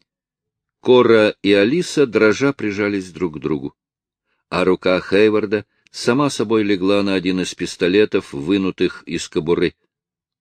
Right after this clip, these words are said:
Он занял место между девушками и тёмной стеной леса. Индейцы, не теряя времени, взяв под узцы испуганных, упирающихся лошадей, ввели их в реку. Невдалеке от берега магикане повернули коней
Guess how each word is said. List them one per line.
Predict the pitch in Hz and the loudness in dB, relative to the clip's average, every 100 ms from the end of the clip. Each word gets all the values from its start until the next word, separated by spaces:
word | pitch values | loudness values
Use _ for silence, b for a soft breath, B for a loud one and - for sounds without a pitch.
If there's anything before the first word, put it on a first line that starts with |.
| _ _ _ _ | _ _ _ _
Он | - 101 82 | 0 0 0
занял | 85 80 76 | 0 0 -2
место | 76 76 73 - 71 | -2 -2 -4 -8 -10
между | 67 58 65 | -8 -10 -10
девушками | 62 110 151 143 - 123 123 - _ _ - | -2 2 2 2 -4 -6 -6 -10 _ _ -6
и | 90 | -6
тёмной | - - 101 110 110 | -4 0 0 0 -4
стеной | 107 - - 60 67 71 | -10 -12 -12 -10 -8 -8
леса. | 58 60 - - - _ _ _ _ _ _ _ _ _ _ | -6 -8 -8 -14 -18 _ _ _ _ _ _ _ _ _ _
Индейцы, | 82 101 92 127 - 113 | -2 0 2 0 0 -2
не | 110 | 0
теряя | 104 107 113 | 0 2 4
времени, | 107 107 113 110 | 4 2 2 0
взяв | 104 85 107 107 | -2 0 0 -2
под | - 95 | -2 -4
узцы | 95 - - - 113 110 - | -4 -6 -14 -6 -2 -2 -2
испуганных, | 92 - - 101 95 95 90 - - | -6 -6 -8 -4 -2 -2 -4 -6 -10
упирающихся | 90 80 90 87 78 - - - 71 | -6 -2 0 0 -2 -6 -10 -8 -6
лошадей, | 67 - 69 139 131 _ _ _ _ | -6 -6 -2 0 -2 _ _ _ _
ввели | 67 69 65 73 78 90 | -14 -10 -6 -4 -2 -4
их | 82 _ _ | -6 _ _
в | - 67 | -12 -8
реку. | 64 60 - - _ _ _ _ _ _ | -8 -8 -12 -20 _ _ _ _ _ _
Невдалеке | - 104 113 113 117 - 127 | -2 0 2 2 2 2 0
от | 113 | 2
берега | 92 113 113 110 | 2 2 2 0
магикане | 107 107 101 101 117 110 107 | 0 0 -2 -2 -2 -2 -2
повернули | - 101 104 95 104 104 92 | 0 0 2 0 -2 -2 -2
коней | - 92 110 131 | -2 -2 0 -2